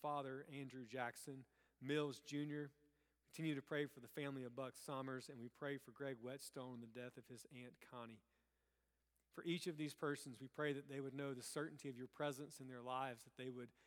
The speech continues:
cling to and hold on to the hope of the resurrection of Jesus Christ, knowing that these who they love, their death and their life was not in vain, but you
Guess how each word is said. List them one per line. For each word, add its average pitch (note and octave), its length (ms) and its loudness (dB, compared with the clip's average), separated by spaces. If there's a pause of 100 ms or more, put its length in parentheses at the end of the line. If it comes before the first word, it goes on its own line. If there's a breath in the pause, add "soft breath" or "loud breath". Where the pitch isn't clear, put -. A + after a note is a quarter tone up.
(340 soft breath)
cling E3+ 400 4
to D#3 260 6
and C3 120 -4
hold D#3 300 2
on D3 240 2 (120)
to C3 260 0 (460 soft breath)
the D#3+ 60 -4
hope F3+ 300 6
of D3 60 -4
the C3+ 60 -2
resurrection D3 640 2
of B2+ 80 -6
Jesus B2 340 -4
Christ, D3 480 2
knowing C#3 320 -2
that C3 240 2 (440 loud breath)
these E3 320 4
who D3 120 0
they C#3 160 2
love, C#3+ 320 4
their B2+ 100 -2
death C#3 320 2 (160)
and A#2 100 -8
their B2 120 -4
life C#3 320 2
was B2 160 -10
not C3+ 200 -2
in B2 220 -10
vain, C#3 260 -4
but C3 140 -12
you D3 80 -10